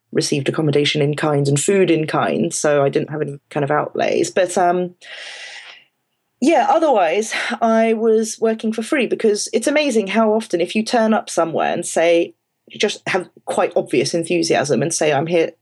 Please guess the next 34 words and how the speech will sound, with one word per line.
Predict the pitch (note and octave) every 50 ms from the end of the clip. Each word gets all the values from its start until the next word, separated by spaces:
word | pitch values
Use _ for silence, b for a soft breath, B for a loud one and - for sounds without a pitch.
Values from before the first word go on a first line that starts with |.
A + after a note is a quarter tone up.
| _ -
I'll | D#3+ E3+
be | E3+ E3+ G3+ G3
prepared | - A3 G#3+ G#3+ F#3+ F3+
to | - F#3+
work | F3+ F#3 F3+ - -
for | - - F3
you | D#3+ D#3 D3+
for | C#3+ - E3 D#3 D3+ D3 B B B B B B -
a | D3
period | - F3+ E3+ E3+ E3+ E3
of | E3 E3 E3
time, | - - E3 D#3 D#3 D#3+
so | D#3 -
long | E3+ E3+ E3+ E3+
as | E3 D3+ D3 - - -
I'm | - D3+ E3
useful | E3 F3 E3+ - - D#3+ E3
to | - -
you | E3 E3 D#3 D3+ D3+
and | D3 C#3+
you're | D3 D#3+ D#3+
useful | D#3+ D#3 D#3+ D3+ - - D#3+ D#3
to | - E3
me." | D#3+ D#3 - - - - - - - B B B B B B B B B B B B B
Um, | - G3 G3 G3 F#3+
it's | -
amazing | A3+ A#3+ B3 B3 A3 A3 G3
how, | F#3+ G3 F3+ F3+ F3+ - - _ _
how | - F3+ F#3 F#3+ F3
much | F#3 F#3+ - - -
that | - E3 - - _ _ _ _ _ _
taps | - - G3 - - - - -
into, | F3+ F3+ F3+ E3+ - - D#3 D3+ D3+ D3 D3
um, | C#3+ C#3 C#3 C#3+ C#3+ C#3+ D3 C#3+ C#3